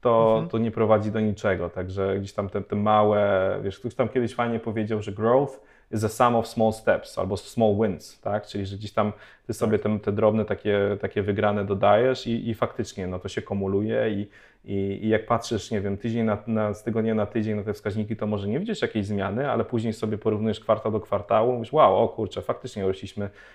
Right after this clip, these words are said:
Speaker 1: wiesz, trzydzieści procent, y, organika, tak? W organiku albo w
Speaker 2: Mhm.
Speaker 1: czym, czymkolwiek." No i, i to jest na, to jest, to jest fajne, jakby to jest fajne uczucie dla każdego właśnie marketera czy, czy growth marketera, że, że,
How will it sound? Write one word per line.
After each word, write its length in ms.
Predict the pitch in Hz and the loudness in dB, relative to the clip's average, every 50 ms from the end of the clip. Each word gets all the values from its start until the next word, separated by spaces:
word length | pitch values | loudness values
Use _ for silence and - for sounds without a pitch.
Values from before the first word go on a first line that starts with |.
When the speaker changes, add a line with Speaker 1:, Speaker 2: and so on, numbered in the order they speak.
| _ _ - | _ _ -2
Speaker 1:
wiesz, 140 | 110 95 - | -2 -2 -2
trzydzieści 460 | - - 117 110 123 113 - - 135 | -4 -4 -2 -2 -2 -4 -2 -4 -6
procent, 680 | 113 - 120 113 110 - - 117 113 110 110 107 110 - | 0 2 2 2 4 2 2 0 2 2 0 0 0 0
y, 280 | 113 110 110 110 110 | 2 2 4 2 4
organika, 580 | - 113 110 110 127 127 143 143 - - 95 87 | 4 2 4 4 4 4 2 2 0 -2 -4 -2
tak? 320 | - - 107 123 123 - - 107 - | -2 -2 -2 -2 -2 -4 -10 -14 -4
W 40 | - | -2
organiku 400 | 113 104 113 117 117 107 - - | -2 -2 0 -2 -2 -2 -2 -4
albo 140 | 92 92 95 | -4 -4 -4
w 60 | 101 | -6
Speaker 2:
Mhm. 80 | 113 113 | -6 -4
Speaker 1:
czym, 140 | 117 113 | -4 -6
czymkolwiek." 580 | 107 - 113 110 - 113 98 90 92 90 - - | -4 -4 -8 -6 -2 -2 -2 -2 -2 -6 -8 -6
No 120 | 98 101 | -6 -4
i, 160 | 110 117 120 117 - - - - _ _ _ _ _ _ | -2 -2 -4 -6 -10 -20 -20 -20 _ _ _ _ _ _
i 100 | 131 123 | -4 -2
to 140 | - - 143 | 2 4 4
jest 140 | 143 143 143 | 4 4 4
na, 100 | 147 135 | 2 0
to 260 | - - - 139 131 | 0 0 2 4 4
jest, 180 | 127 127 127 - | 4 4 4 0
to 60 | 131 | 0
jest 100 | 120 - | 0 4
fajne, 300 | - 120 101 95 92 90 | 4 4 4 4 0 -2
jakby 200 | 92 95 98 98 | -4 -4 -4 -6
to 120 | 98 - 107 | -2 -2 -2
jest 140 | 101 - - | -2 0 2
fajne 240 | 127 113 110 110 110 | 2 2 4 2 2
uczucie 400 | 107 101 - - 110 - - 107 | 0 -2 -2 -6 -6 -4 -2 0
dla 120 | 104 101 | 0 0
każdego 440 | 101 - 104 101 107 107 104 101 98 | -2 -2 -6 -4 -4 -4 -4 -4 -4
właśnie 260 | 95 98 95 - 107 101 | -4 -4 -6 -6 -6 -6
marketera 680 | 98 98 98 - 95 - - 95 95 95 95 92 92 92 | -6 -6 -6 -8 -6 -2 -2 0 0 0 0 0 -2 -4
czy, 180 | - - 98 | -6 -14 -16
czy 120 | - - 98 | -14 -12 -8
growth 220 | 92 92 90 98 | -6 -6 -6 -6
marketera, 520 | 95 92 92 - 90 - 90 90 90 90 | -10 -10 -12 -12 -10 -8 -8 -6 -6 -8
że, 280 | 95 95 92 90 90 95 | -10 -8 -8 -8 -8 -10
że, 300 | 98 98 95 98 98 92 | -12 -14 -14 -14 -14 -14